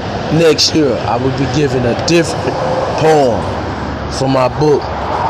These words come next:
a book of poetry in which I wrote. Just check it out. This is entitled A Molested Mind. Shameful and disgusted. Could this be your fate?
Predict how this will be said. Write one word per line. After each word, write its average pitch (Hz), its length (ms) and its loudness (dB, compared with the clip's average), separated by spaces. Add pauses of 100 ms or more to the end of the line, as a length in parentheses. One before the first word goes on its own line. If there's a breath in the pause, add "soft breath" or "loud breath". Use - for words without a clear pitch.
(1700)
a 113 160 -4
book 143 220 0
of 131 140 0
poetry 139 400 2
in 131 120 0
which 135 200 0
I 131 100 4
wrote. 135 300 2 (600)
Just 120 300 0
check 139 220 0
it 135 80 2
out. 131 240 2 (800)
This 151 200 2
is 143 140 0
entitled 135 640 0 (360)
A 131 80 2
Molested 135 580 2
Mind. 131 440 2 (380)
Shameful 151 560 4
and 143 100 2
disgusted. 139 720 0 (840)
Could 156 180 0
this 139 200 0
be 127 140 0
your 139 240 2
fate? 143 300 2